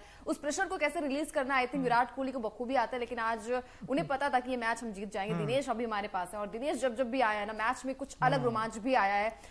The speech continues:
Speaker 1: और, अ, फंसता हुआ मैच कैसे निकालना होता है, दिनेश कार्तिक को बखूबी आता है और आज
Speaker 2: हम्म।
Speaker 1: आरसीबी की टीम ने वही किया। भले ये टीम प्लेऑफ में नहीं पहुंच रही है, लेकिन फैंस को खुशियां दे रही है और बार-बार खुश होने का मौका दे रही है कि भैया अभी भी हमारे में
Speaker 2: हम्म।
Speaker 1: दमखम है।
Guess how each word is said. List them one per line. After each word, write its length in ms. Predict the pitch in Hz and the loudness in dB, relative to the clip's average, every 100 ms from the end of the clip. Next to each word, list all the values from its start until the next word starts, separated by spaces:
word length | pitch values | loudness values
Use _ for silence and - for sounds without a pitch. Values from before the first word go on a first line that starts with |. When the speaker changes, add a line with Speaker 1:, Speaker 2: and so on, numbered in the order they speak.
| - | 2
Speaker 1:
और, 220 | 226 240 | 8 8
अ, 400 | 262 262 262 240 | 8 4 4 2
फंसता 360 | 247 277 277 370 | 4 0 6 8
हुआ 160 | 381 339 | 10 8
मैच 280 | 294 311 | 4 2
कैसे 220 | 302 285 302 | 0 0 2
निकालना 340 | 277 240 269 | 4 4 4
होता 260 | 262 247 277 | 2 0 -2
है, 60 | |
दिनेश 260 | 240 240 247 | -2 -2 0
कार्तिक 300 | 226 220 240 | -2 -2 -4
को 80 | 240 | -6
बखूबी 360 | 196 - 240 | -6 -6 2
आता 240 | 262 226 302 | 2 2 0
है 40 | |
और 60 | 247 | 4
आज 180 | 247 | 4
Speaker 2:
हम्म। 120 | 254 269 | 4 4
Speaker 1:
आरसीबी 380 | 226 - 240 | 4 2 -4
की 100 | 262 | -6
टीम 140 | 247 247 | -6 -2
ने 120 | 247 | -2
वही 220 | 214 233 | 0 -2
किया। 320 | 247 254 262 269 - - | 0 4 4 2 -12 0
भले 220 | 240 285 | 4 4
ये 160 | 381 359 | 2 0
टीम 180 | 339 311 | -2 0
प्लेऑफ 320 | 285 277 277 | 2 2 2
में 100 | 311 | 0
नहीं 160 | 262 | 0
पहुंच 240 | 285 262 254 269 | 2 2 2 0
रही 120 | 277 | -2
है, 60 | |
लेकिन 220 | 262 247 262 | 0 -2 0
फैंस 400 | 233 247 269 - | 0 0 0 -2
को 100 | 285 | -4
खुशियां 380 | 262 254 262 | -4 0 0
दे 160 | 220 233 | 2 0
रही 180 | 233 233 | -2 -2
है 60 | |
और 140 | 233 226 | 0 2
बार-बार 520 | 220 240 233 269 269 - - - | 4 4 4 2 2 -8 -8 -2
खुश 160 | 339 | 0
होने 140 | 349 339 | 2 2
का 100 | 311 | 4
मौका 280 | 262 262 | 4 4
दे 140 | 277 254 | 4 2
रही 160 | 240 | 2
है 100 | 254 | 0
कि 220 | 262 277 254 | -2 -4 -4
भैया 300 | 220 247 254 | 0 4 6
अभी 280 | 214 254 | 4 2
भी 180 | 220 277 | -2 -2
हमारे 340 | 254 208 208 233 | -2 -2 -2 0
में 160 | 262 | -2
Speaker 2:
हम्म। 120 | 220 | -2
Speaker 1:
दमखम 340 | 208 202 247 254 | -4 -4 -2 0
है। 200 | 240 | -2